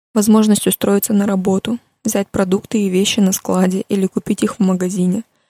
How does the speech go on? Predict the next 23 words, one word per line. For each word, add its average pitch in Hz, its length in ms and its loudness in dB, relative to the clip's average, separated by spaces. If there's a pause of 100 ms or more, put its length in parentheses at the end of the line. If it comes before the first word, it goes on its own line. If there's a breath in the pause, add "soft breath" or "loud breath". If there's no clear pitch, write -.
(280)
поехать 226 360 -2
в 196 80 2
отпуск, - 480 -6 (260)
пойти 214 280 -2
к - 100 -14
врачу, 220 320 0
если 196 300 -2
заболел. 185 520 -4 (1040)
Возможность 196 600 0
быть 214 160 2
защищённым 190 600 0
законом, 185 480 -2 (600)
чтобы 202 260 0
никто 196 260 2
не 226 120 6
мог 202 200 4
тебя 175 220 -2
безнаказанно 185 760 0
ударить, 196 480 -2 (380)
убить 202 460 0
и 226 60 0
даже 220 260 0
оскорбить. 196 580 -4